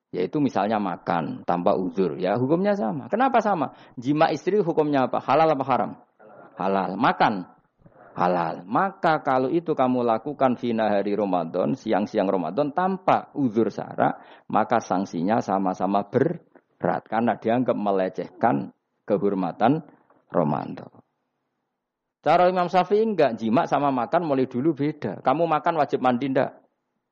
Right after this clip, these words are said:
Enggak. Kalau jima wajib. Kan beda. Ya beda itu enggak sama. Ya sudah, Imam Syafi'i memberi sanksi berat untuk jima, untuk makan ti-, tidak. Wong padha pintere kan yo penak.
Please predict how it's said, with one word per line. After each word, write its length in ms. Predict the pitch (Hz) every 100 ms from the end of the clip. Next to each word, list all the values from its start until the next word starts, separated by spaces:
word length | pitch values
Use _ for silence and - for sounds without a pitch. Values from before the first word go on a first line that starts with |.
| _ _ _ _ -
Enggak. 320 | 92 90 69
Kalau 160 | 110 123
jima 320 | 120 160 123 - - _ _ _ _ _ _ - - _ -
wajib. 480 | - - 90 78 - - _ _ _ _ _ _
Kan 160 | 220 214
beda. 480 | 170 - - - - _ - - -
Ya 160 | 98 92
beda 320 | - 95 110
itu 160 | 123 110
enggak 160 | 78
sama. 560 | 82 90 95 90 92 - - - - - -
Ya 160 | 92
sudah, 640 | - 131 180 147 131 123 110
Imam 240 | 107 110
Syafi'i 400 | 113 104 101 135
memberi 320 | 143 113 113
sanksi 240 | 107 104 107
berat 240 | 110 135
untuk 240 | 127 107 101
jima, 320 | 95 78 127
untuk 160 | 147 113
makan 320 | 107 120 120
ti-, 240 | 104 139 - - _ _ _
tidak. 400 | - - - -
Wong 160 | 180
padha 240 | 202 202 196
pintere 320 | 202 196 214
kan 160 | 226
yo 160 | 233 240
penak. 320 | 247 165 -